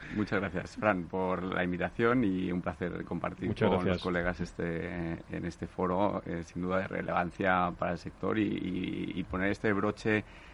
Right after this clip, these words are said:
Speaker 1: de oro, eh, con nuestro sector antes del verano, ¿no? Que lo cual es un orgullo y sobre todo cuando, cuando sabemos que el sector logístico, eh, ha sido el sector clave dentro de la pan-, durante la pandemia. O sea, es el sector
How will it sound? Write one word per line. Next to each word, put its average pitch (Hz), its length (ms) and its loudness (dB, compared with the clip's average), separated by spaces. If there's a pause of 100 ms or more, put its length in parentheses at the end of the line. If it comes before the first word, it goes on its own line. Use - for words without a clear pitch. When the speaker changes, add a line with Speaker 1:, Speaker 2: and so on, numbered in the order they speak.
(160)
Speaker 1:
de 101 220 4
oro, 117 560 6
eh, 95 260 2
con 95 220 0
nuestro 92 240 -4
sector 120 420 2
antes 92 220 0
del 90 120 0
verano, 95 320 4
¿no? 98 160 -2
Que 90 80 -4
lo 90 100 -4
cual 90 180 2
es 92 100 -4
un 104 80 0
orgullo 104 480 2 (720)
y 110 140 0
sobre 101 280 0
todo 131 280 2
cuando, 98 1000 4 (200)
cuando 87 260 2
sabemos 98 380 0
que - 100 -2
el 104 60 -2
sector 104 340 -2
logístico, 113 720 0 (720)
eh, 90 520 2
ha 98 120 0
sido 117 380 2
el 95 120 -2
sector - 400 -2 (400)
clave 127 400 8 (180)
dentro 113 460 0
de 98 140 0
la 95 100 4
pan-, 95 240 -2
durante 92 300 4
la 92 60 2
pandemia. 110 540 0 (140)
O - 40 -12
sea, 98 100 2
es - 80 -4
el 123 100 -2
sector 120 420 0